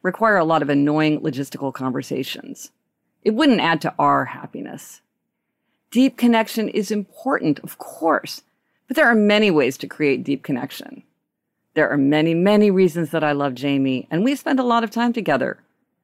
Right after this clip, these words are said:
but he has no desire to schedule a weekly couples outing. That's not the guy I married. So often in my study of happiness, good habits, and human nature,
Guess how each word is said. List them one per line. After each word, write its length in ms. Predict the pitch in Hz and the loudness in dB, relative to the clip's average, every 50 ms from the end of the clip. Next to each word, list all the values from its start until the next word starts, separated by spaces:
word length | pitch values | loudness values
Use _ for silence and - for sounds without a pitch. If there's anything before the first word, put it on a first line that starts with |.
| _ _ _ - | _ _ _ -4
but 100 | - 160 | -2 -2
he 200 | 156 143 139 135 | -2 0 -2 -2
has 220 | 156 135 127 131 - | -2 -4 -6 -4 -2
no 220 | 135 135 143 151 | -2 0 0 0
desire 460 | 160 196 190 190 190 185 190 190 190 | 0 0 0 0 2 2 2 0 0
to 100 | 185 190 | -4 -6
schedule 540 | 175 - - 170 165 165 156 175 175 156 - | -12 -10 -4 -2 -2 -2 0 -2 -4 -2 -2
a 40 | 151 | -4
weekly 380 | 135 131 143 147 - 175 180 165 | -2 -2 -4 -4 -2 -4 -6 -4
couples 380 | - 151 131 - 143 135 117 | -4 -8 -8 -8 -8 -10 -10
outing. 420 | - - 143 - 165 - - - - _ _ _ _ _ _ _ _ _ _ - | -10 -12 -10 -10 -10 -12 -12 -14 -16 _ _ _ _ _ _ _ _ _ _ -6
That's 340 | - 220 202 262 269 - - | 0 2 2 2 2 2 2
not 300 | 247 262 247 226 226 - | 2 2 2 0 0 0
the 80 | 240 | 0
guy 300 | 220 240 247 240 247 247 | 2 2 2 4 4 2
I 80 | 247 233 | 2 2
married. 560 | 233 240 262 285 294 277 - - - - - _ _ _ _ _ _ _ _ _ _ _ _ _ _ _ _ _ | 2 0 0 0 -2 -2 -4 -4 -6 -10 -14 _ _ _ _ _ _ _ _ _ _ _ _ _ _ _ _ _
So 240 | - - 311 285 254 | -2 2 4 4 6
often 360 | 214 196 185 185 180 165 175 | 6 4 2 2 0 -2 -2
in 80 | 165 | 0
my 100 | 165 156 | 0 -2
study 380 | 160 156 - - 165 165 165 160 | -2 -2 -2 -2 0 0 0 -2
of 80 | 156 - | -2 -4
happiness, 640 | - 135 127 131 - - 156 156 151 151 151 - | -6 -4 -2 -2 -2 -2 -2 -2 -2 -2 -4 -6
good 160 | - 156 147 151 | -4 -4 -4 -4
habits, 400 | 147 139 139 135 143 143 - 147 | -4 -8 -8 -8 -8 -10 -8 -6
and 120 | 147 151 | -4 -2
human 220 | 156 143 143 143 | 0 0 0 0
nature, 480 | 139 135 135 135 - - 143 - - | 0 0 -2 -2 -4 -8 -8 -8 -10